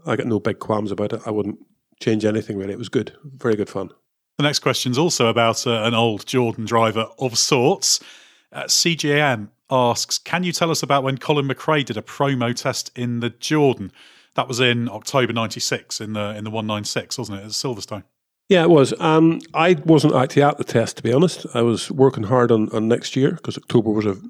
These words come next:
Speaker 1: very busy time for us. Um, and the, the one nine seven,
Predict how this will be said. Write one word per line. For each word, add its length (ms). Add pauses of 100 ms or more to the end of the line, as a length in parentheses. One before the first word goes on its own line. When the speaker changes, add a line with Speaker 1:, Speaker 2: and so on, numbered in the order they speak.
(120)
Speaker 1:
very 200
busy 240
time 300
for 160
us. 200 (680)
Um, 460 (160)
and 200
the, 340
the 500
one 200
nine 220
seven, 540